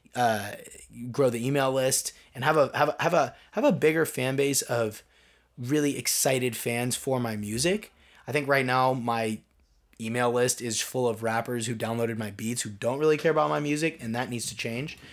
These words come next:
Um, and I will make that change. That will be a change that I make. Uh, simultaneously, I will be working on an album.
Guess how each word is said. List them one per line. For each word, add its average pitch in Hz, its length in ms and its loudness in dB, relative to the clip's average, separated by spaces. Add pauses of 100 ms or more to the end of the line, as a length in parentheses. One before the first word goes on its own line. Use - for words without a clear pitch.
(240)
Um, 120 380 0
and 123 180 -4
I 131 80 2
will 156 160 6
make 160 220 4
that 117 180 0
change. - 460 -8
That 127 200 2
will 143 200 6
be 135 160 0
a 143 80 4
change 139 320 -2
that 139 140 2
I 139 100 2
make. 135 300 -4 (400)
Uh, 117 420 4
simultaneously, 131 880 0
I 120 180 0
will 117 180 0
be 113 140 -4
working 120 340 -4
on 117 80 -2
an 107 100 -4
album. 165 540 4